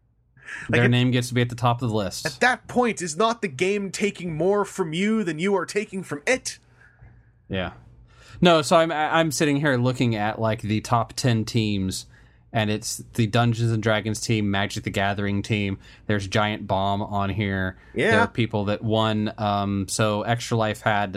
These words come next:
Speaker 2: uh, a, um, like, a, a ga-, a tournament where if you went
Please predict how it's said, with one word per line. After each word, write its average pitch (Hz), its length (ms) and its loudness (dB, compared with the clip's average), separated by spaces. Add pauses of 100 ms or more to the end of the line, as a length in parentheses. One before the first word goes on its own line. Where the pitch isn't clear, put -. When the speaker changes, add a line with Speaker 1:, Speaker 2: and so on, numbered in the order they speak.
Speaker 2:
uh, 98 420 -2 (1160)
a, 104 320 0
um, 92 540 -2 (1500)
like, 95 400 -2
a, 95 720 -4
a 107 100 -2
ga-, 110 300 0
a 107 120 -2
tournament 107 540 0
where 107 260 0
if 101 180 -4
you 104 140 0
went 101 380 -4